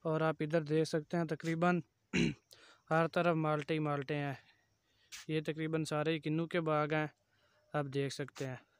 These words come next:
अब ये तैयार होने वाले हैं, तकरीबन एक मंथ के अंदर अंदर ये तैयार हो जाएंगे और फिर इनकी कटाई शुरू हो जाएगी। और ये तकरीबन मार्च तक जाएंगे और मार्च के बाद ये ख़त्म हो जाएंगे। फिर,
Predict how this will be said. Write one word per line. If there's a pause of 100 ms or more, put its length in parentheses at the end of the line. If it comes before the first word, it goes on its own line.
(1400)
अब
ये
तैयार
होने
वाले
हैं,
तकरीबन
एक
मंथ
के
अंदर
अंदर
ये
तैयार
हो
जाएंगे (540)
और
फिर
इनकी
कटाई
शुरू
हो
जाएगी। (1040)
और
ये
तकरीबन (240)
मार्च
तक
जाएंगे (720)
और
मार्च
के
बाद
ये
ख़त्म
हो
जाएंगे।
फिर,